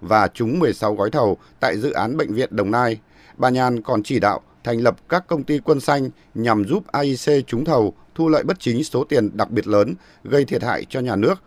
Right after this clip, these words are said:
hơn một trăm năm mươi hai tỷ đồng. Còn các bị cáo Trần Đình Thành, Đinh Quốc Thái, Phan Huy Anh Vũ và Bồ Ngọc Thu đã nhận hối lộ hơn bốn mươi ba tỷ đồng từ bà Nhàn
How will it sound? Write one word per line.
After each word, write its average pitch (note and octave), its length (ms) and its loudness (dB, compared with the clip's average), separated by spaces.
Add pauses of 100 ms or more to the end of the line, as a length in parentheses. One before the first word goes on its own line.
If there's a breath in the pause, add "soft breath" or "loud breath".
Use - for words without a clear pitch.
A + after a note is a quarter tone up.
(120)
hơn B2+ 260 -2
một G#2 140 -2
trăm B2 280 -4
năm A#2+ 180 -2
mươi A#2 80 -4
hai A#2 140 -4
tỷ F#2+ 140 -2
đồng. F2+ 220 2 (360)
Còn C3 180 0
các F#3+ 100 2
bị F3+ 100 0
cáo A#2+ 340 0
Trần D3 160 0
Đình A#2+ 160 -2
Thành, A2 280 0 (140)
Đinh D#3 180 2
Quốc F#3+ 220 -2
Thái, C3 360 0 (100)
Phan D#3 180 2
Huy D#3 180 4
Anh C#3 140 0
Vũ D3 240 -2 (220)
và G#2+ 280 0
Bồ A2+ 200 2
Ngọc G#2+ 200 0
Thu D3 220 0 (300 soft breath)
đã A#2 140 0
nhận D#3+ 240 0
hối A#2+ 180 -4
lộ D3+ 260 -2 (140)
hơn C3+ 280 0
bốn C3 180 0
mươi E3 80 -2
ba D3 140 -2
tỷ C3 180 -4
đồng F#2+ 240 2 (180)
từ A2+ 100 -2
bà G2+ 100 4
Nhàn G#2 280 2